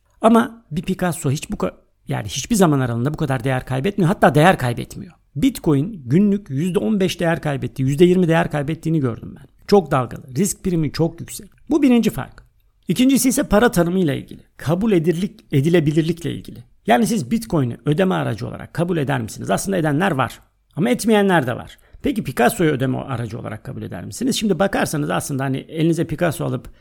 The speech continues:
bir araba galerisine gidip, "Ya ben bir tane Mercedes istiyorum," deyip Picasso'yu veremezsiniz. Zaten çok daha fazladır Mercedes'ten fiyatı ama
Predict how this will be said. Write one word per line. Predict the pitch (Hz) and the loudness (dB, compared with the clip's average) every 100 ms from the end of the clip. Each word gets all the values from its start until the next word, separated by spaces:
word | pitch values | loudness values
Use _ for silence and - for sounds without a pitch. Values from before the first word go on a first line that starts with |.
| _ - - | _ -20 -4
bir | 156 170 | 0 0
araba | 151 170 | 2 4
galerisine | 165 135 113 127 123 | 4 2 0 -4 -4
gidip, | 110 139 | -6 0
"Ya | 151 | 0
ben | 147 151 | 2 0
bir | 156 | 0
tane | 156 143 | 0 2
Mercedes | 147 165 139 135 | 2 2 0 -4
istiyorum," | - 127 120 | -4 -6 -8
deyip | 117 | -8
Picasso'yu | - 143 165 - 143 247 - - | -8 -2 -2 0 0 -2 -4 -2
veremezsiniz. | 147 156 123 - 110 | 0 2 0 -6 -6
Zaten | 131 151 135 | -4 -4 -4
çok | 165 165 | -4 -2
daha | 139 | -4
fazladır | 120 127 180 143 | -4 -2 -2 -2
Mercedes'ten | 113 - 117 110 113 107 | -4 -8 -14 -14 -14 -10
fiyatı | 131 131 320 | -6 -4 -2
ama | 190 - | -2 -4